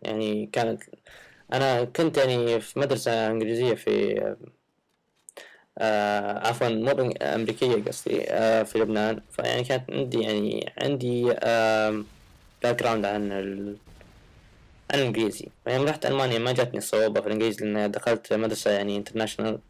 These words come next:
فكان كل شيء بالإنجليزي. آه، برضه يعني يوم رحت السعودية كانت مدرستي برضه international، م-، مدرسة ال-، المنارات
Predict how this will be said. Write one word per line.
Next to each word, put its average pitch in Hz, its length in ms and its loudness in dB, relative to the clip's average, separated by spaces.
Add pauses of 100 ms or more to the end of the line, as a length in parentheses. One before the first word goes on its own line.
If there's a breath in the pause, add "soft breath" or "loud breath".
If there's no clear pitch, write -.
فكان 110 260 0
كل 117 140 -4
شيء 120 120 2
بالإنجليزي. 107 460 0 (880 loud breath)
آه، 113 520 6
برضه 151 320 4 (340)
يعني 139 200 4
يوم 139 140 2
رحت - 300 -4
السعودية 127 460 2
كانت 127 420 -2
مدرستي 120 380 -2
برضه 117 240 4
international، 110 760 0
م-، 110 540 -2
مدرسة 117 360 0
ال-، 101 520 -2 (320)
المنارات 113 540 0